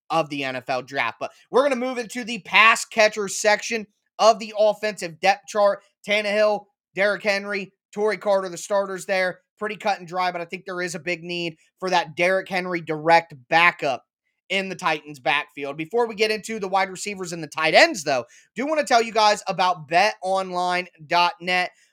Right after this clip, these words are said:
Um, baseball season's pretty much here, folks.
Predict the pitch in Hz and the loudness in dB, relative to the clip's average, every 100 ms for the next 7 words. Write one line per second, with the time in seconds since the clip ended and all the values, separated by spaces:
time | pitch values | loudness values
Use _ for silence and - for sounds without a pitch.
0 | - 160 160 156 139 _ _ _ _ _ | -2 2 4 2 0 _ _ _ _ _
1 | _ _ _ _ _ _ 147 226 285 302 | _ _ _ _ _ _ 4 4 6 4
2 | 277 277 269 262 220 170 _ 214 277 269 | 4 2 -2 -2 -6 -12 _ -2 0 0
3 | 247 247 269 - 175 180 - | 0 0 0 0 -2 -2 -12